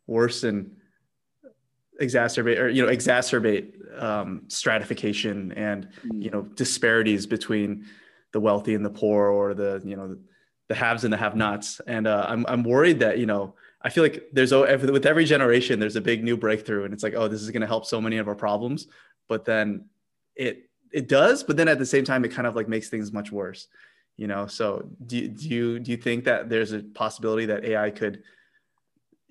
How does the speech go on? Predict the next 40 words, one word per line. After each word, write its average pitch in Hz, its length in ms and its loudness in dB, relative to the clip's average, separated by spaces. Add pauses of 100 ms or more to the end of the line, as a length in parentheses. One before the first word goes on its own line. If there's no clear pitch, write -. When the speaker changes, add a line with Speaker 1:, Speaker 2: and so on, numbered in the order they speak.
(140)
Speaker 1:
you 127 140 -4
know, 110 80 -2
worsen 117 440 0
these 104 420 -4
social 107 340 -6
disparities? 98 720 -6 (1400)
Speaker 2:
You 156 120 2
know, 147 60 2
one 160 180 4
of 170 80 0
the, 139 220 2 (140)
it's 139 360 -4
a 143 60 0
really 143 260 2
good 110 160 -2
question. 92 580 -4 (280)
And 127 320 0 (180)
if 143 260 -2
you're 143 120 4
not 147 160 4
careful, 120 360 0
they 107 120 -4
could. - 300 -6 (760)
And 123 260 0
I 123 60 -2
think 123 300 -6
part 131 280 2
of, 110 220 -2 (220)
part 139 160 2
of 127 80 -2
what 110 120 -2
we 117 100 -2
think 113 220 -6
about 107 180 -4
at 98 100 -10
Qventus 104 500 -10
a - 20 -8
lot 110 340 -4 (200)
is 101 640 -6
the, 107 480 -8